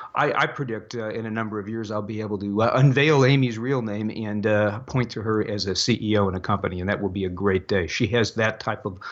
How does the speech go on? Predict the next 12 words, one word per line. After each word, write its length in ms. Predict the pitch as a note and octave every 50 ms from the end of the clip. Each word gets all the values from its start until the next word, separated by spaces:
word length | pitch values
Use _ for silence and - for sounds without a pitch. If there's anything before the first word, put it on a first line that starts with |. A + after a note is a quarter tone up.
| - - - -
thought 320 | - - B2+ A2+ A2 -
process, 580 | - - G2 F2 - - G#2+ G2+ - - - - - _ _
process 540 | - G#2+ F#2 F#2 - - G#2+ F#2+ - - -
and 80 | A2 G2+
approach 500 | F#2 - - - B2+ G#2+ G#2 - - -
to, 320 | - - A2+ G#2+ G#2 G2 G2 - - - - - - - - - _ _ _ -
to 440 | - - B2 A2+ A2 G#2+ A2 - - -
looking 340 | D3 D#3 G3 - G3+ F#3+
at 80 | F3+ D#3
things 260 | - - D#3+ D#3 C3+
differently 640 | B2+ D3 C#3+ C3+ - C#3+ C3 C#3+ C3+ C3+ C3 B2+ B2 -
and 360 | B2+ A#2 A#2 A2+ A2+ A2 G#2